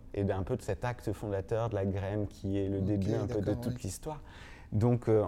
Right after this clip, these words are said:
Speaker 1: c'est pour ça que ça s'est incarné avec le nouveau sac à main. Sur les bandanas en soie, tu retrouves mon motif, euh, en réinterprétant, euh, ce motif des années quatre-vingts à ma manière.
Speaker 2: Ouais.
Speaker 1: Et en fait, moi-même, je suis passionné de sacs. Et comme on aura l'occasion de continuer à en parler,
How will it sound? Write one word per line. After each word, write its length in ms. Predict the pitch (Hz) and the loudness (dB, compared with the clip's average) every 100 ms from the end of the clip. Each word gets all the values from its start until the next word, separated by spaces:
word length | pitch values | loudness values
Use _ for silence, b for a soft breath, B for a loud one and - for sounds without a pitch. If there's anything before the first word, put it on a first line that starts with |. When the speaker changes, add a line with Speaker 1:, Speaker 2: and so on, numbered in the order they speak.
| 90 | 2
Speaker 1:
c'est 140 | - | 0
pour 160 | 104 117 | 0 0
ça 140 | - | 0
que 320 | 123 - 104 | 0 4 4
ça 180 | 98 - | 4 2
s'est 120 | 98 | 0
incarné 360 | 101 101 107 110 | -2 0 0 2
avec 300 | 107 98 95 | 2 2 2
le 80 | 107 | 0
nouveau 260 | 101 98 | 0 0
sac 280 | 98 - - | -4 -8 -8
à 60 | 92 | -6
main. 200 | 113 151 160 | -4 -6 -10
Sur 240 | - - 127 | -10 0 6
les 80 | 135 | 6
bandanas 420 | 135 135 131 135 | 8 6 4 4
en 100 | 131 | 2
soie, 280 | - 131 123 | 0 0 0
tu 120 | - 143 | -2 -4
retrouves 360 | - - 139 | -2 0 4
mon 140 | 123 117 | 6 6
motif, 600 | 120 120 - 131 - - B B B B | 4 2 0 -2 -2 -10 B B B B
euh, 580 | - 101 104 85 67 67 | -2 2 4 2 0 -2
en 200 | 71 92 | -2 2
réinterprétant, 880 | 95 120 120 110 123 113 123 123 107 | 4 2 2 -2 0 2 2 2 0
euh, 80 | 95 | 0
ce 140 | - | 0
motif 420 | 107 104 - 113 | 0 0 -2 0
des 160 | 107 107 | 4 6
années 180 | 110 110 | 4 4
quatre-vingts 600 | 120 107 - 107 113 98 B B B - | 0 -4 -4 -4 -4 -8 B B B -4
à 80 | 107 | 0
ma 140 | 107 | 2
manière. 440 | 107 101 101 135 - B | 2 2 0 -2 -6 B
Speaker 2:
Ouais. 160 | 113 95 B - | -6 -6 B 0
Speaker 1:
Et 100 | 110 | 2
en 100 | 107 | 4
fait, 360 | 147 147 - | 4 2 2
moi-même, 320 | 120 123 131 120 | 4 6 6 4
je 60 | |
suis 80 | - | 2
passionné 420 | 120 113 113 110 | 0 2 2 0
de 80 | 98 | 0
sacs. 340 | 143 151 - - - | 0 0 -2 -10 -4
Et 100 | 98 | -2
comme 220 | - 117 | 2 4
on 100 | 113 | 4
aura 160 | 110 107 | 4 4
l'occasion 460 | 104 - 107 113 | 4 4 4 4
de 80 | 104 | 2
continuer 480 | 101 95 - 104 101 | 0 -4 -4 -2 -2
à 80 | 95 | -2
en 80 | 92 | -2
parler, 400 | 92 98 107 | 0 2 2